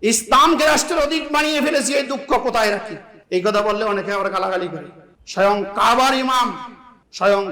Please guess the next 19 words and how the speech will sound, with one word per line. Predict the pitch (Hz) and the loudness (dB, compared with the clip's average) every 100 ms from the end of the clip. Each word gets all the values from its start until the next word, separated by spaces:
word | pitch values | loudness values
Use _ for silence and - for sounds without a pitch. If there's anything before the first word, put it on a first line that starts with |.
| 196 | -4
কাবার | 202 190 190 180 | -2 0 -2 -4
ইমাম, | 160 151 - - _ _ | -10 -12 -18 -20 _ _
কাবার | 190 185 214 | -4 0 0
ইমাম, | 214 220 214 214 | 0 -4 -6 -6
কাবার | 196 202 208 | -4 -2 -2
খতিব | - 214 226 - | -4 -10 -10 -6
কি | 214 | -4
আমাদের | 185 202 208 | -4 -4 -6
মতো | 214 214 | -6 -2
আলেম | 214 208 233 220 - - - _ - _ - | 0 0 -2 -6 -14 -20 -20 _ -20 _ -10
নাকি | 185 220 | -6 -2
অনেক | 214 208 214 | -2 -4 -8
বড় | 214 214 | -6 -6
আলেম? | 170 160 - 170 - - - - - 127 - - _ _ _ _ _ | -6 -8 -16 -20 -20 -20 -20 -16 -16 -16 -18 -20 _ _ _ _ _
এদের | 196 202 214 202 | -6 -4 -4 -4
খুতবা | 202 180 190 160 185 170 147 170 | -10 -6 -4 -4 -6 -16 -18 -12
লেখা | 180 180 208 | -10 -6 -6
দেওয়া | 208 202 | -4 -8
হয়, | 160 | -10